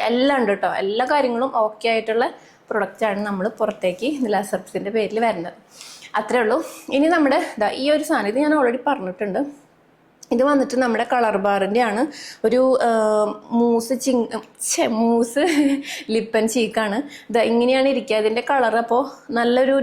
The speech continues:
നോ-, നാച്ചുറലായിട്ട് നമുക്കൊരു കളറാണ് വരിക. അപ്പോൾ ഇത്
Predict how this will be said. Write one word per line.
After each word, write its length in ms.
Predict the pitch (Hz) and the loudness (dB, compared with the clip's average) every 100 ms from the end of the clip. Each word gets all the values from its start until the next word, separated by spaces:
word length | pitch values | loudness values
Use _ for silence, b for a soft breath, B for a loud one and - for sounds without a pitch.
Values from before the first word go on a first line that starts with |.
| 262 | 2
നോ-, 260 | 254 240 254 240 | 2 2 0 -2
നാച്ചുറലായിട്ട് 760 | 240 254 254 254 262 254 247 254 | -2 -2 0 2 2 0 0 -2
നമുക്കൊരു 400 | 240 240 233 247 247 - _ b b b b b _ - | 0 0 2 0 -2 -8 _ b b b b b _ -4
കളറാണ് 320 | 240 214 202 | 0 2 2
വരിക. 160 | 208 208 | 2 0
അപ്പോൾ 140 | 220 | 0
ഇത് 80 | 240 | 2